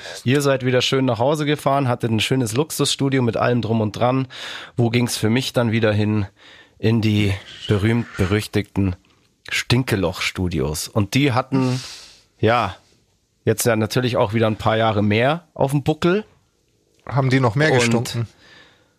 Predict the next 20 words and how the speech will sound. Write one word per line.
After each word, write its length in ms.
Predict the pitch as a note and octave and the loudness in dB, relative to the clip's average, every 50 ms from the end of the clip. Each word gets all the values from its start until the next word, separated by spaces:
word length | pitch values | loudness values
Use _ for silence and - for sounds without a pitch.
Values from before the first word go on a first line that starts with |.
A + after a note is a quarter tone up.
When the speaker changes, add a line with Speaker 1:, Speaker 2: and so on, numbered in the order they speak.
| _ _ _ _ - | _ _ _ _ 0
Speaker 1:
die 120 | A#2+ A2+ G#2+ | 0 2 2
waren 420 | A2 A2 A#2 A#2 A#2 A#2 A#2 - - - | 2 2 2 0 0 -2 -2 -4 -4 -2
natürlich 340 | - A2 - - B2+ A#2 G#2 | -2 -2 0 0 -2 0 2
noch 440 | A2+ B2+ E3 - - - - - - _ | 2 0 0 0 -4 -8 -10 -12 -18 _
viel 480 | - - - G#2 G2+ F#2+ F#2+ F2+ F2+ - _ _ _ | -14 -4 -2 0 2 2 0 0 -2 -6 _ _ _
modriger 760 | - F#2+ G2 G2+ G#2 F2 F#2 G2 F#2+ F#2+ F#2 G2 G#2 A#2+ - | -2 0 2 2 0 -2 -2 -4 -2 0 2 0 0 0 0
und 180 | G#2+ G2 - | -4 -4 -2
ekelhafter, 560 | - G#2 - - G2 G2 G#2 G#2+ - - G#2+ D#2 | -2 -4 -2 0 0 0 0 -2 0 0 0 0
als 200 | E2 F#2+ - - | 2 0 -2 -2
sie 120 | F#2+ D#2+ | 0 0
eh 60 | C#3 | 0
schon 240 | D3+ - - F2+ F2 | 0 0 -2 -4 -2
waren. 320 | C#2+ D2+ D2 F#2+ A#2 C3 - - - - - - - - - - _ _ | -2 -2 0 0 0 -2 -4 -8 -18 -20 -20 -20 -20 -20 -20 -20 _ _
Und 260 | _ A2+ A2+ A#2 G#2+ A#2 | _ 0 0 2 2 2
da 60 | A#2 | 2
musste 260 | A#2 B2 B2 - - | 2 0 -2 -2 -2
ich 160 | G2+ A#2+ - C3 | -2 0 2 0
halt 160 | A#2 A2 - | -2 0 0
dann 140 | G#2+ G2+ G2+ | 0 0 2
wieder 160 | G2+ G2 F#2+ | 2 2 2